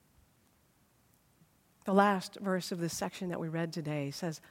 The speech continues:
"Humble yourselves in the sight of the Lord, and he will do what? Lift you up,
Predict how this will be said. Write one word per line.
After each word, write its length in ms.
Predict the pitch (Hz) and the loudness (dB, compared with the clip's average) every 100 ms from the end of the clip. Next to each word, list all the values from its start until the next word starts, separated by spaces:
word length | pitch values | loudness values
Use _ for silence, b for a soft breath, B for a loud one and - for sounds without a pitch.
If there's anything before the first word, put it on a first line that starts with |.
| b | b
"Humble 300 | - 247 240 | -2 2 4
yourselves 560 | 214 190 - 185 180 165 | 2 0 0 0 0 0
in 120 | 170 | -2
the 80 | 156 | -2
sight 360 | - 196 202 | -4 -2 -2
of 100 | 180 | -2
the 100 | 170 | -2
Lord, 340 | 160 156 143 143 | -2 -2 -2 -2
and 160 | 147 | -4
he 220 | 135 190 | -4 -4
will 260 | 196 180 175 | -2 -2 -2
do 160 | 165 165 | -2 -2
what? 240 | 147 135 - _ _ _ _ _ _ _ _ _ _ _ _ _ _ _ _ _ _ _ - | -2 -4 -10 _ _ _ _ _ _ _ _ _ _ _ _ _ _ _ _ _ _ _ 0
Lift 480 | 170 185 185 - | 2 4 2 -2
you 160 | 185 139 | -6 -6
up, 180 | 131 | -8